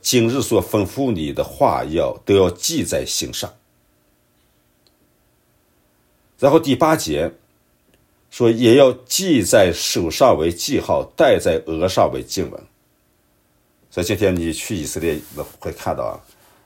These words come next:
有，有的以色列人，这个，这儿有一个东西，就是竖，竖到，呃，额头上，额头上有一个很，很小的东西，那，那里面写的经文。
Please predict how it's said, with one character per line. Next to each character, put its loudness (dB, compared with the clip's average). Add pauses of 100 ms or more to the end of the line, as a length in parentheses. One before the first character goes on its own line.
(100)
有， -8
有 -10
的 -4
以 -6
色 -10
列 -2
人， -8 (480)
这 -10
个， -6 (1400)
这 4
儿 2
有 -2
一 -2
个 -4
东 -2
西， -6
就 -8
是 -8 (680)
竖， -8
竖 -2
到， 2
呃， -8
额 -2
头 -8
上， -2 (200)
额 -6
头 -6
上 -2
有 -4
一 -6
个 -4
很， -12
很 -12
小 -6
的 -12
东 -10
西， -16 (560)
那， -8
那 -8
里 -8
面 -8
写 -12
的 -14
经 -14
文。 -20